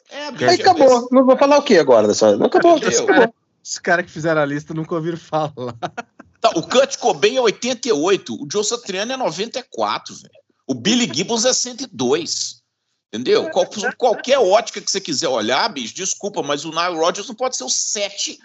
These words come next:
Speaker 1: e o Billy Gibbons cento e dois, entendeu? O Mark Knopfler noventa e seis e o Eric Clapton trinta e cinco, velho.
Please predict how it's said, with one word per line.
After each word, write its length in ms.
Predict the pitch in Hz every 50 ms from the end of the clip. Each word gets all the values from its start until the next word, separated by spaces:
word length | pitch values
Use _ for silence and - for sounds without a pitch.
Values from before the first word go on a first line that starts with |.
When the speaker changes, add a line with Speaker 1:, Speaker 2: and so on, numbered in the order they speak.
| _ _ _
Speaker 1:
e 40 | 202
o 60 | 220
Billy 220 | 160 220 226 214 185 147
Gibbons 240 | 151 175 196 190 -
cento 240 | - 220 220 214 226
e 40 |
dois, 480 | 185 - 156 104 110 117 113 - 156 -
entendeu? 380 | 85 87 120 117 123 127 120 117
O 20 |
Mark 220 | 113 127 139 -
Knopfler 320 | 139 127 127 135 - 139 139
noventa 240 | - 156 151 - 135
e 60 | 113
seis 420 | - 185 208 - - - - _ _
e 80 | 180 208
o 100 | 202 214
Eric 240 | 233 247 240 233 180
Clapton 340 | - 208 214 226 220 - 240
trinta 180 | 247 - - 247
e 60 | 208
cinco, 600 | - - - - 196 220 233 190 - - - 85 76
velho. 100 | 67